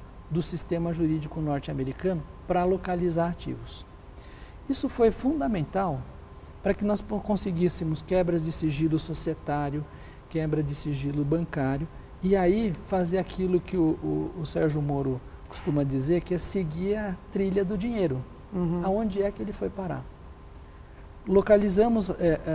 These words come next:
Speaker 1: as empresas e, coincidentemente, essas empresas fizeram aporte de recursos aqui no Brasil, utilizando de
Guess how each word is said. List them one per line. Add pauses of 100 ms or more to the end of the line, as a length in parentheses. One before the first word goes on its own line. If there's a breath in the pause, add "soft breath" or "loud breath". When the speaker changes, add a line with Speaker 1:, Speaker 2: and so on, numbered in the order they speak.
(160)
Speaker 1:
as
empresas (440 loud breath)
e,
coincidentemente,
essas
empresas
fizeram
aporte
de
recursos
aqui
no
Brasil, (960)
utilizando
de